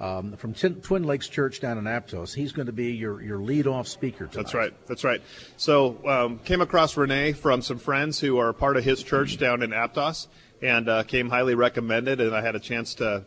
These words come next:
Speaker 2: preview some of his ministry and some of his resources. He's got some resources here available. In addition to coming up himself, he also brought his worship team from his church, so they're here to be an encouragement to our people as well. Uh, but Pastor Rene has a very,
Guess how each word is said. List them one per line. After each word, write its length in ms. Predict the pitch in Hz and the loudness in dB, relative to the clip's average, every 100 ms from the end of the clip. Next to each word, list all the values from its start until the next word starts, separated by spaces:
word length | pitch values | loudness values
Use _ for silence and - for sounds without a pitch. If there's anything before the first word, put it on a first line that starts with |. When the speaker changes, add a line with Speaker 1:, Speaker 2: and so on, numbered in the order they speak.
| - | 0
Speaker 2:
preview 360 | 131 120 123 | 0 2 0
some 220 | 117 127 117 | 0 -2 -4
of 100 | 120 | -4
his 160 | 110 | -4
ministry 460 | 120 123 - 135 120 | -4 -4 -6 -4 -4
and 80 | 107 | -4
some 160 | 113 | -6
of 100 | 107 | -4
his 160 | 117 107 | -6 -2
resources. 640 | 120 120 127 123 - - | -2 -2 -4 -4 -4 -6
He's 120 | 107 | -6
got 160 | 113 110 | -4 -6
some 140 | 120 | -6
resources 460 | 117 - 110 117 - | -6 -6 -8 -8 -4
here 160 | 117 | -4
available. 440 | 107 113 117 123 120 - - _ | -2 -2 -2 -4 -6 -16 -20 _
In 80 | 123 | -4
addition 340 | 120 135 135 127 | 2 2 2 -4
to 60 | |
coming 280 | 127 131 127 | -2 -2 0
up 100 | 127 | -2
himself, 340 | 117 123 120 | -4 -2 -2
he 100 | 123 | 2
also 240 | 127 139 117 | 0 0 0
brought 180 | 123 117 | 0 0
his 120 | 107 | -2
worship 320 | 120 - - | -4 -6 -6
team 180 | 151 147 | -6 -6
from 180 | 139 113 | -6 -4
his 160 | 110 | -6
church, 380 | - 147 170 - | -4 -4 -4 -6
so 80 | 120 | -4
they're 200 | 120 123 | -2 0
here 200 | 131 127 | 0 0
to 220 | 113 107 | -2 -4
be 280 | 107 123 120 | -6 -6 -4
an 120 | 110 | -4
encouragement 540 | 110 131 117 120 117 | -4 -4 -4 -8 -10
to 140 | - 120 | -4 -4
our 120 | 113 | -2
people 360 | 131 120 120 107 | -4 -6 -4 -6
as 140 | 110 | -4
well. 300 | 110 123 143 - - - - 135 | -2 -2 -2 -12 -20 -20 -12 -2
Uh, 160 | 123 | -2
but 160 | 127 123 | 0 0
Pastor 300 | 151 147 139 | 0 0 -2
Rene 180 | 135 131 | -2 -2
has 160 | 123 | -2
a 60 | 110 | -2
very, 440 | 120 131 127 113 | -2 2 2 0